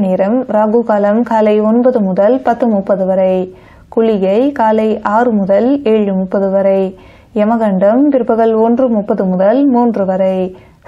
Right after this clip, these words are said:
சூலம் கிழக்கு. சூலம் பரிகாரம் தயிர். இன்றைய சிறப்பு. இன்று திருவோணம் நட்சத்திரம். இன்றைய சனிக்கிழமையில் அரச மரத்தடி விநாயகர், சனி பகவான், பைரவர், ஆஞ்சநேயர்,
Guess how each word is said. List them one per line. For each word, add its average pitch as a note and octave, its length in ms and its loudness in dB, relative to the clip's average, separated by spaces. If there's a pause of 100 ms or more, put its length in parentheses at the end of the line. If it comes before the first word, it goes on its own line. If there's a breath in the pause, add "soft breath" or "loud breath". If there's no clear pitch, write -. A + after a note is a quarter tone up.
சூலம் A#3 420 2 (200)
கிழக்கு. F#3+ 440 -2 (300)
சூலம் A#3+ 360 0
பரிகாரம் F#3+ 580 -2 (220)
தயிர். F#3+ 480 -2 (1160 soft breath)
இன்றைய A3+ 380 2 (200)
சிறப்பு. F#3 320 0 (320)
இன்று G3+ 260 0 (220)
திருவோணம் A#3+ 520 2
நட்சத்திரம். F#3+ 560 -2 (240)
இன்றைய A#3 480 2
சனிக்கிழமையில் G3 800 0 (180)
அரச A3 200 -2 (100)
மரத்தடி A3 480 0
விநாயகர், F#3 580 0 (160)
சனி F#3+ 300 -2
பகவான், F#3+ 400 0 (180)
பைரவர், G#3+ 560 0 (220)
ஆஞ்சநேயர், G#3 720 0